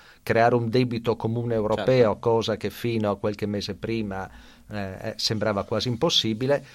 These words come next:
Speaker 1: Così speriamo che questa crisi internazionale, questa guerra in Ucraina,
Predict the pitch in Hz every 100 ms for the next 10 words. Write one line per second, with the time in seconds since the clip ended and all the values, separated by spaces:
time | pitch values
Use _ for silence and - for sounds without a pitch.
0 | - - 139 139 117 156 151 117 110 131
1 | 139 - 123 120 - - _ _ _ _
2 | - - 131 120 - 123 131 139 135 120
3 | 104 107 98 - - - - 131 127 120
4 | 113 107 - 127 127 104 98 104 113 117
5 | 113 110 104 - 107 - 110 101 98 101
6 | 113 117 113 104 120 127 113 98 98 101
7 | 110